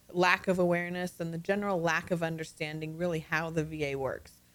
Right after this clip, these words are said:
So we get out there, we hear these rumors, and then when we have these expectations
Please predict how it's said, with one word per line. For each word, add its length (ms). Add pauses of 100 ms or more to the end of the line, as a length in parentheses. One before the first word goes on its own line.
(360)
So 100
we 120
get 180
out 240
there, 200
we 100
hear 280
these 260
rumors, 460
and 120
then 140
when 160
we 140
have 220
these 200
expectations 1040